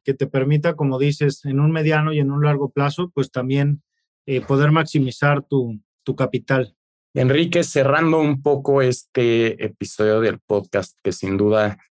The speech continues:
Speaker 2: me parece algo súper interesante porque me encanta aprender de inversiones inmobiliarias, te preguntaría, ¿qué consejo le darías a los inversionistas para encontrar una propiedad ideal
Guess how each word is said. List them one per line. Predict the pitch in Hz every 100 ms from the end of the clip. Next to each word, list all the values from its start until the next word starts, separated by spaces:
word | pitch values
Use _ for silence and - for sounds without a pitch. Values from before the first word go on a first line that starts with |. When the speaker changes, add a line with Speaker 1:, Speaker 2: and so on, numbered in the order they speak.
| _ -
Speaker 2:
me | 117 113
parece | - 110 110 113 - 117
algo | 113 107 110
súper | 107 - 127 131 127
interesante | 98 101 95 107 101 107
porque | 107 95 107
me | 101 98
encanta | 98 92 120 120 120 120
aprender | 104 - 95 95 98 95
de | 98 92 90 _ _
inversiones | - 95 92 - 101 98 -
inmobiliarias, | 104 95 92 90 95 98 104 131 - _ -
te | -
preguntaría, | 107 101 101 104 101 104 101 90 _ _ _ -
¿qué | 139
consejo | 147 131 139 127 120
le | 110
darías | 107 104 -
a | 107
los | 107 -
inversionistas | 98 95 90 98 101 - 120 135 -
para | 107 95
encontrar | 90 95 90 101 98
una | 101 98
propiedad | - - 95 95 92
ideal | 90 92 92 90